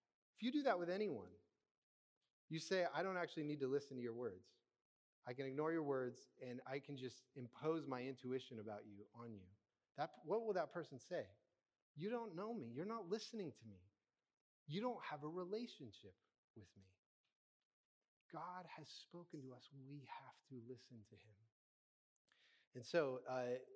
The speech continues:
that's why Jesus says the only way to God is to him, because he is God's word. He is God saying, "This is who I am."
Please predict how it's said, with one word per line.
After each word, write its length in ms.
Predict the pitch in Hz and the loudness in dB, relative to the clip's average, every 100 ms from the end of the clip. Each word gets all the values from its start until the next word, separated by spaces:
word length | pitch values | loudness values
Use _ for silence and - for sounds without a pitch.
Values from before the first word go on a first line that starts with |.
| - - - 143 | -20 -20 -8 2
that's 240 | 147 - | 4 8
why 140 | 165 139 | 6 6
Jesus 320 | 143 131 117 | 2 -6 -4
says 180 | 127 117 | -2 -2
the 80 | |
only 220 | 127 151 156 | 0 2 6
way 120 | 135 | 6
to 80 | 123 | 6
God 240 | 131 123 | 4 4
is 140 | 113 | 2
to 100 | - | -2
him, 300 | - 147 123 110 | -8 -2 -2 -2
because 320 | 110 123 - | -6 -6 -8
he 300 | - 175 160 | -6 2 2
is 160 | 127 | 2
God's 320 | - 117 113 110 | 0 0 0 -2
word. 420 | 120 139 151 147 | 2 4 2 -2
He 160 | 117 | 0
is 140 | 131 113 | 0 2
God 280 | 135 131 127 | 2 2 -2
saying, 380 | - 127 123 | -4 -2 -2
"This 220 | 117 123 131 | -2 -4 -6
is 100 | - | -8
who 180 | 123 | -4
I 100 | 120 | -2
am." 360 | 117 110 107 | -2 -6 -8